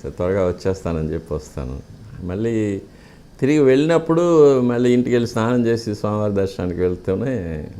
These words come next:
అప్పుడు చాలా సంతోషంగా కనిపిస్తారు. "వచ్చేసావా? వెరీ గుడ్" అంటారు.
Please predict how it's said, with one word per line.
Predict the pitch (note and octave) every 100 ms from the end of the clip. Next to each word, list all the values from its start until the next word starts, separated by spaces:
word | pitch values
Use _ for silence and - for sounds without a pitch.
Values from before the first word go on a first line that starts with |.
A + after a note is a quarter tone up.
| A1+
అప్పుడు | E2 A2+ G#2 F2+
చాలా | F2+ F#2
సంతోషంగా | F2+ F#2 G2 F#2+ D#2+
కనిపిస్తారు. | D#2 - D#2+
"వచ్చేసావా? | D#2 F2 D#2+ D#2 D#2+ G#2 F2 D2+ C2+ C2+ - C#2
వెరీ | C#2
గుడ్" | C#2+ - - - - - - - - - - - - - - - -
అంటారు. | D#2+ C#2+ C2+ D2